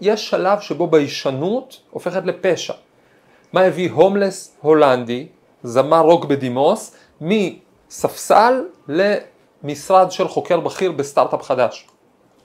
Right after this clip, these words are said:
איך קרה שטרנזיסטור הסיליקון, הראש-, אה, בעצם אבן הבניין הבסיסית והחשובה ביותר של המחשב המודרני, נולד בש-, בשמן רותח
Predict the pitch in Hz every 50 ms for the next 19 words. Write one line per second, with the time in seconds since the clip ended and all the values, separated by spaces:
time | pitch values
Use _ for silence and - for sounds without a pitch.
0 | - - - - 175 185 - - - 147 143 156 156 - - - - - _ -
1 | - 135 - 147 139 135 120 117 147 208 - - - - 180 175 - - - -
2 | 247 247 220 - - - 131 - 120 - _ _ _ _ - 135 127 123 139 135
3 | - - - 151 143 - - - - - 139 127 127 139 147 143 - 160 139 135
4 | 127 - - - 151 175 170 139 117 123 120 120 127 151 156 160 139 131 120 117
5 | 113 - - 175 151 117 - - - 147 139 - 202 214 165 151 151 - 156 -
6 | 156 151 160 156 160 - 170 151 147 - 151 127 127 123 - 160 151 147 135 127
7 | 117 135 151 165 185 214 226 214 - - _ _ _ _ - 139 135 139 139 151
8 | 165 180 175 180 180 170 170 - _ _ _ _ _ _ _ - 123 117 117 123
9 | 135 127 - - - - 156 131 143 135 - - - 214 208 190 185 185 175 156
10 | 135 131 123 - - 185 185 196 208 214 208 -